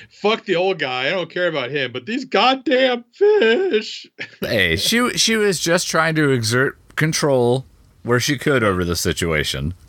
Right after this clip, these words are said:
Speaker 1: I guess.
Speaker 2: Yeah, and they, like, they linger on it. It's weird. It was a
Speaker 1: Yeah.
Speaker 2: weird choice. The director clearly was like,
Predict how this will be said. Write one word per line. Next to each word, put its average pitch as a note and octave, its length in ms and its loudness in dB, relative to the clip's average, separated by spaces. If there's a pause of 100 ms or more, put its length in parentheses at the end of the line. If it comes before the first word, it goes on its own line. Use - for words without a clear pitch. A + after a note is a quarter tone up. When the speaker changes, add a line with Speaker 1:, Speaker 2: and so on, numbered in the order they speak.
(360)
Speaker 1:
I F#3+ 60 -4
guess. C#3 840 -6 (1300)
Speaker 2:
Yeah, G#3+ 340 0
and F3 80 0
they, F3+ 140 2
like, E3 220 0
they C3 140 2
linger B2 480 2
on F#2 140 2
it. F2+ 100 0
It's A#2+ 180 -4
weird. A2 400 2 (460)
It D3 80 2
was D3 160 2
a B2 40 2
Speaker 1:
Yeah. B2+ 80 0
Speaker 2:
weird D3+ 460 0
choice. B2 460 0
The A#2 160 0
director C3 460 0
clearly C#3 440 2
was G#2 160 2
like, F#2 240 0